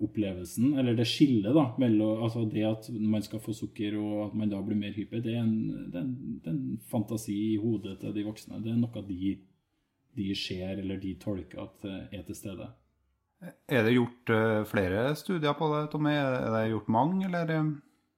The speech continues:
Speaker 1: Det er gjort seksten studier
Speaker 2: Ja.
Speaker 1: på det. Sånne såkal-, såkalte, sånn kontrollerte studier der man har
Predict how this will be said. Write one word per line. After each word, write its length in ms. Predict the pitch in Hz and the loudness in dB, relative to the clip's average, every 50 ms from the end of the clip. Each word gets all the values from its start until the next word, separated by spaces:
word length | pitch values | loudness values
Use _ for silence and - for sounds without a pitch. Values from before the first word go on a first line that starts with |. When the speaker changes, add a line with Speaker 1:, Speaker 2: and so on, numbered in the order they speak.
| _ _ _ _ _ _ _ _ _ _ _ _ _ _ _ - - _ _ _ _ _ - | _ _ _ _ _ _ _ _ _ _ _ _ _ _ _ -20 -20 _ _ _ _ _ -2
Speaker 1:
Det 120 | - 123 120 | 0 0 0
er 720 | 110 120 123 127 127 127 127 127 127 127 127 127 127 127 123 120 | 2 2 2 4 4 4 4 4 4 6 4 4 4 4 4 4
gjort 400 | 123 120 - - - _ - - | 2 2 -2 -12 -20 _ -18 -16
seksten 640 | - - - - - 143 135 120 107 - - 107 | -14 -14 -12 -2 2 4 6 6 6 4 2 0
studier 480 | 107 - 113 101 90 92 107 147 165 160 - - _ _ _ _ _ _ - | 0 2 2 2 2 2 2 0 0 -2 -6 -16 _ _ _ _ _ _ -8
Speaker 2:
Ja. 100 | 135 120 - - _ _ _ - | -8 -8 -8 -10 _ _ _ -2
Speaker 1:
på 80 | - 117 | 0 2
det. 160 | 107 113 135 151 156 160 156 | 4 6 6 6 4 2 -2
Sånne 300 | - 165 139 120 113 110 | 4 6 6 8 8 6
såkal-, 460 | 117 127 110 104 - 110 104 98 98 - - - | 4 2 0 2 2 0 0 0 -4 -6 -12 -14
såkalte, 460 | - - 117 104 98 92 - - 101 98 | -4 -4 -4 -2 -4 -6 -6 -6 -6 -2
sånn 200 | 123 117 110 104 | 0 2 2 2
kontrollerte 540 | - 123 113 110 107 110 107 101 - - 104 | 2 2 2 2 4 2 2 2 -2 -6 -10
studier 380 | - - 113 98 87 95 95 | -2 0 0 0 0 -2 -4
der 120 | 101 107 107 | -2 0 0
man 160 | 104 107 107 | 0 0 0
har 260 | 104 101 101 98 101 | -2 -4 -4 -4 -4